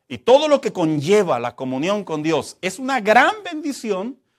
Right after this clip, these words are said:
tú debes de saber que la iniciativa en la comunión con Dios nos lleva a ser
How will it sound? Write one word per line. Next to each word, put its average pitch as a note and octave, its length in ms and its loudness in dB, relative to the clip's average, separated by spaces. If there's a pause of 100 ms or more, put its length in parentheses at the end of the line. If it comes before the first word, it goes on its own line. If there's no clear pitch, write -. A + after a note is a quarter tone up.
(300)
tú D4 120 0
debes D#4 260 -2
de C4 120 -2
saber G#3 640 0
que G3 320 2
la C4+ 380 4
iniciativa A#3+ 800 -2
en D#3 100 0
la C#3 120 -4
comunión D#3 460 -4
con E3+ 180 -6
Dios D#3+ 460 -6 (480)
nos D#3+ 200 0
lleva G3 360 2
a D#3+ 40 0
ser F#3 400 -4